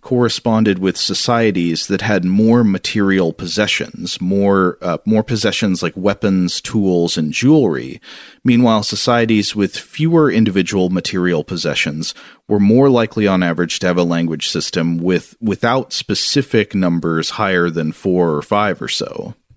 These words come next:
So if this is on the right track, it is possible that the accumulation of property and individual possessions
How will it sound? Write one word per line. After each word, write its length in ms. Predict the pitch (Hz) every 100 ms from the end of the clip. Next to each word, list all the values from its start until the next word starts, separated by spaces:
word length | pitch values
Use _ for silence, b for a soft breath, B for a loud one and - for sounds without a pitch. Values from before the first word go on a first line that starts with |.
| _ -
So 200 | - 131
if 100 | 117
this 320 | 120 196 -
is 120 | 202
on 160 | 139 92
the 60 |
right 220 | 82 82 -
track, 340 | - 76 -
it 140 | 101
is 140 | 113 -
possible 580 | - 170 - 160 120 98
that 240 | 104 95
the 200 | 101 95
accumulation 1160 | 95 - - 156 156 131 107 104 104 - 110 95
of 280 | 85 87 -
property 680 | - 147 160 104 80 78
and 140 | 82 87
individual 580 | 104 98 98 92 92
possessions 880 | 82 87 78 123 - 95 76 80 -